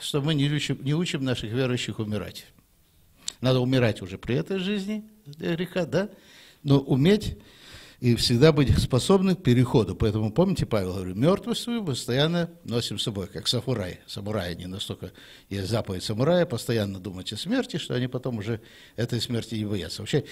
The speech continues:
из самураев были бы идеальные верующие, вот с кодекса самурая. Очень во многом, да. И вот говорится, многословие. Многословие — одно из проявлений скрытой гордыни.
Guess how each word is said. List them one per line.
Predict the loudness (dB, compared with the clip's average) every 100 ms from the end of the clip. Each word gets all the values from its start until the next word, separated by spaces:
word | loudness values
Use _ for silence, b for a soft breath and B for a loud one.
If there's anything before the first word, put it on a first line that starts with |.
| B B B
из | 2 6
самураев | 4 4 4 4 2
были | 2 0
бы | 0 -2
идеальные | -2 -2 0 0 -2 -4 -4
верующие, | -6 -8 -8 -8 -10
вот | -16 -16
с | -12 -10
кодекса | -12 -14 -10 -8
самурая. | -8 -10 -12 -12 -14 -16 _ _ _ b b b b
Очень | -8 -6 -4
во | -6
многом, | -8 -10 -14 -12
да. | -8 -10 -12 -20 -20 -20 -20 -20 -16 -14 -14 -16 B B B B B B B B B
И | 6
вот | 6 10
говорится, | 10 10 6 2 2
многословие. | 4 6 8 6 6 4 4 -2 -10 B B _
Многословие — | 0 4 6 4 2 4 2 0 -6 B B B B 0
одно | 2 6 4
из | 4 0
проявлений | 2 4 4 2 2
скрытой | 0 2 0 0 -2
гордыни. | -4 -6 -12 -16